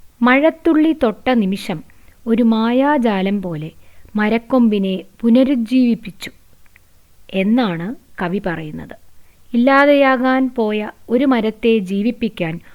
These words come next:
ഒരു തുള്ളി മഴയ്ക്ക് സാധിച്ചു. മരത്തിൻ്റെ ഉണങ്ങിയ ചില്ലകളാകെ തളിർത്തു,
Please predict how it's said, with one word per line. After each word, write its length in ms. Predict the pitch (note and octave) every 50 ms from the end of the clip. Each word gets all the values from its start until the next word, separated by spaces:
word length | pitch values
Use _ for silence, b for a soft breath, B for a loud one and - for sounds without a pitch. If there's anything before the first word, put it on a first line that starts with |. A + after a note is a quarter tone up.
| b b b b b b
ഒരു 200 | A#3+ B3 C4+ D#4+
തുള്ളി 580 | E4 - C#4+ B3 A3 A3 A3 A3+ A#3 A#3 - - - - -
മഴയ്ക്ക് 640 | G#3 G#3 G#3 G#3 A3 A3+ A3 - - B3+ C#4 D#4+ D4+ -
സാധിച്ചു. 560 | - - F3+ E3+ E3+ - G#3+ F3+ - - A#3+ - - - - - b b b b b b b b b -
മരത്തിൻ്റെ 720 | G#3+ G#3+ G#3+ A#3 A#3+ A#3+ - C4 A#3+ A#3+ A3 A3 - - - -
ഉണങ്ങിയ 520 | - A#3 A#3 B3 B3 B3 B3+ B3+ B3 B3+ A#3+
ചില്ലകളാകെ 960 | A#3+ - A3 G3+ G3+ G#3 G#3+ G#3 G#3+ G#3 G3+ F#3+ F3 F3 F3 E3 F#3+ C#4 - b b b b b b b b -
തളിർത്തു, 600 | - A3 G#3 G#3+ A3 A3 G#3+ A3 - - G3 -